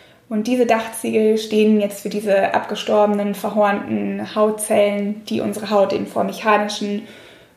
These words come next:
vor, äh, chemischen Angriffen schützt und auch dafür sorgt, dass keine Bakterien und keine Keime in die Haut eindringen können. Und diese Dachziegel beziehungsweise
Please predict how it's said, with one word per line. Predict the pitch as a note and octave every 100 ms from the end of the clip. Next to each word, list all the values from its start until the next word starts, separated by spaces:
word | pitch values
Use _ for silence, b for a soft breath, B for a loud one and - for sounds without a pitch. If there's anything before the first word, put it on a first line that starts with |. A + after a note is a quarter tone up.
| -
vor, | G#3 G3
äh, | G3+ - - - B1+ - -
chemischen | - A#3 A3+ A3 G#3+ G#3 G3+ G#3 G#3 -
Angriffen | A3 A3+ A3 G#3+ A3
schützt | G#3+ A#3 A3 - -
und | G#3+ -
auch | - -
dafür | - G#3 G#3
sorgt, | G#3 G3 F#3+
dass | G3+ -
keine | - G3+ G3 F#3+ G3+ B B B
Bakterien | - A3 - B3 A3 A3
und | G#3+
keine | G#3 G3+ G3+
Keime | G3 G#3 G3+ G3
in |
die | G3 F3
Haut | G#2 -
eindringen | - - F#3+
können. | F#3 - - - B B B B B -
Und | B3
diese | C4+ D4 D4 C#4+ C#4+ B B -
Dachziegel | B3 - - A3 G#3+ A#3 B3
beziehungsweise | B3+ - A3+ A3 G#3+ G3+ G3+ G3+ G3+ G3+ F#3+